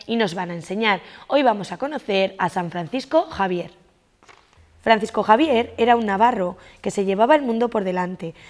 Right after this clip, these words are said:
como esos que corren ahora los encierros de San Fermín. Ignacio de Loyola funda la Compañía de Jesús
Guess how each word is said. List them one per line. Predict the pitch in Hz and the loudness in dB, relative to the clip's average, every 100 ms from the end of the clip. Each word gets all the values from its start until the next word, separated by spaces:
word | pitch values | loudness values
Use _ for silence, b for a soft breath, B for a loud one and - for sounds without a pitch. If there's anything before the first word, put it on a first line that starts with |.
| B | B
como | - 190 | -4 -2
esos | 226 - 220 226 | -2 -2 -2 -4
que | - 190 | -6 0
corren | 214 233 233 233 | 0 2 -2 -4
ahora | - 180 220 196 190 | 2 4 6 4 2
los | 175 - | -2 -6
encierros | 175 185 190 240 | -6 -4 -2 -2
de | 220 | -4
San | - 170 | -8 -8
Fermín. | 180 202 214 185 170 B B B B - | -4 -2 -2 -4 -10 B B B B -8
Ignacio | 190 202 202 | -4 -2 0
de | 196 | 0
Loyola | 180 180 254 208 190 B B | 0 2 4 4 0 B B
funda | - 294 262 | -8 2 4
la | 202 | 4
Compañía | 185 165 175 190 196 | 0 -4 -4 -4 -2
de | 185 | -4
Jesús | 262 - 202 202 | -4 -2 -4 -6